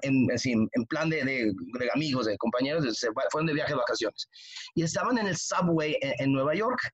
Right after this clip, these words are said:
y que un hombre que estaba afectado de facultad, de, de, de, de, de la mente, un, un poquito medio loco, este, empieza como que a amenazarlos y tratarlos de golpear a uno de ellos.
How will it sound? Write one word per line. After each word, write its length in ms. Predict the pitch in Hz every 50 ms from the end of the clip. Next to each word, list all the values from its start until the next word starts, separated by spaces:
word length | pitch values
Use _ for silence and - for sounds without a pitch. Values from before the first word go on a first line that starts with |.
| _ _ _ _ _ _ _
y 160 | - 214 170
que 140 | - 196 196
un 200 | 202 226 262 269
hombre 360 | 262 254 247 233 220 214 214
que 80 | 202 196
estaba 260 | 156 - 160 147 151
afectado 460 | 160 160 170 160 - - 151 156 170 185
de 60 | 160
facultad, 360 | - 180 160 165 170 160 156
de, 200 | - 143 139 127
de, 140 | 120 123 120
de, 120 | - 127 117 - - -
de, 160 | 120 123 113
de 100 | 113 123
la 100 | 127 143
mente, 340 | 180 214 202 180 160 170 165
un, 140 | 147 131 120 -
un 300 | - 110 107 87 101 113
poquito 300 | - - - 254 - 151
medio 200 | 147 135 131 135
loco, 340 | 156 190 185 143 135 160 - - - - - - - - _
este, 480 | - 160 170 165 - - 180 160 151 190
empieza 500 | 190 165 - 190 190 190 170 214 233 233
como 240 | 208 208 190 180 165
que 120 | 180 180
a 20 |
amenazarlos 680 | 156 151 147 143 139 135 - - 165 160 165 180 185 160
y 60 | 175
tratarlos 420 | 151 - 131 - - 127 135 147 147
de 60 | 147
golpear 420 | 135 139 139 131 - 139 127 123 131
a 40 |
uno 180 | 131 131 139 143
de 120 | 151 180
ellos. 400 | 214 240 214 180 - - - -